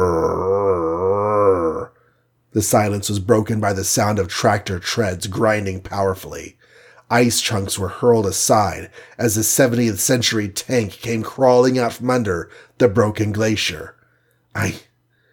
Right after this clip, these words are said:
I don't believe it," gasped Iron Man in devastating disappointment. "Not even a dent or a scratch."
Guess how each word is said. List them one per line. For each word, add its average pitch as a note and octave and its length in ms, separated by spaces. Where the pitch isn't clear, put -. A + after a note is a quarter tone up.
I A2 140
don't A2+ 340
believe A#2+ 420
it," - 320
gasped F#2 420
Iron F#2 300
Man F#2+ 220
in G2+ 180
devastating F#2+ 580
disappointment. G2 800
"Not B2 440
even B2 300
a G#2 80
dent A2+ 500
or A2+ 180
a F#2+ 80
scratch." - 1040